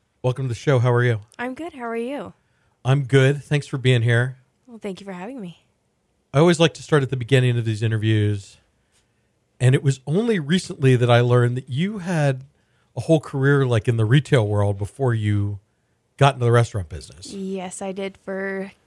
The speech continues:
Speaker 2: gosh, almost ten years.
Speaker 1: You, you were, like, fashion buyer, all that kinda,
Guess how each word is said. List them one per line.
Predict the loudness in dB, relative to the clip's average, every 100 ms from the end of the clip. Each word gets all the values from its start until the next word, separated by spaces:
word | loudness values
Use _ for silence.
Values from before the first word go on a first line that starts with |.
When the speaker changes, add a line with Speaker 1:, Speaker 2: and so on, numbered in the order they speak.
| _
Speaker 2:
gosh, | -14 -12 -12 -12 -14 _ _ _ _ -8
almost | -6 -6 -8
ten | -6 -4
years. | -4 -4 -4 -6 -12 -18 _
Speaker 1:
You, | -6 -6
you | -4 -4
were, | 0
like, | 0 0 -2
fashion | -6 -4 -2 0 0
buyer, | 2 4 4 4 4 2 -2 -8 _ _ _ _ -4
all | 0
that | 0
kinda, | -2 -6